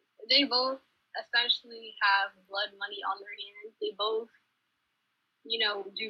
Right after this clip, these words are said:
fucked up things. So you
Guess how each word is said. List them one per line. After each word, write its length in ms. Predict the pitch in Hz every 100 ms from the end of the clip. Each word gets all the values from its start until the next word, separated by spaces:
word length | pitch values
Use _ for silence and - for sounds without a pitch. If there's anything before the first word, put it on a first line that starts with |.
| -
fucked 260 | 208 214 196
up 80 | 269
things. 400 | 294 277 - - 220 233 _ _ _
So 80 | - 214 220 - _ _ _ _ _ _
you 60 | -